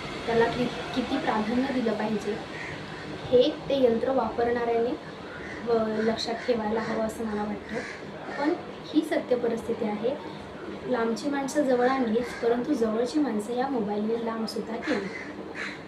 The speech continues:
त्यामुळे तुम्ही तुमचं एक,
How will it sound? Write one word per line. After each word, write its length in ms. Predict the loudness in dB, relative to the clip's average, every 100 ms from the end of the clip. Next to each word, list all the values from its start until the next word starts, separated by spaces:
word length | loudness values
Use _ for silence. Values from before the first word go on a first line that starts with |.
| -12 -12 -10 -8 -8 -10 -6
त्यामुळे 680 | -2 4 4 6 4 2 -8 -6 4
तुम्ही 160 | 4
तुमचं 380 | 6 4 4 2
एक, 320 | 0 -2 -2